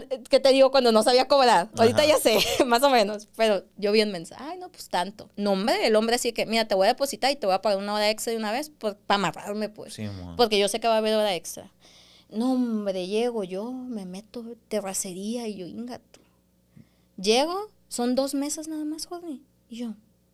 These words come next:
Speaker 1: y un equipazo, pantalla, para yo poner videos, luces. Llego,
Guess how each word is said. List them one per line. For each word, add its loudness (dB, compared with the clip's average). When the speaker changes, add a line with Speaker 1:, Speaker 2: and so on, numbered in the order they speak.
Speaker 1:
y 6
un 4
equipazo, -2
pantalla, -4
para -6
yo -10
poner -6
videos, -8
luces. -6
Llego, -2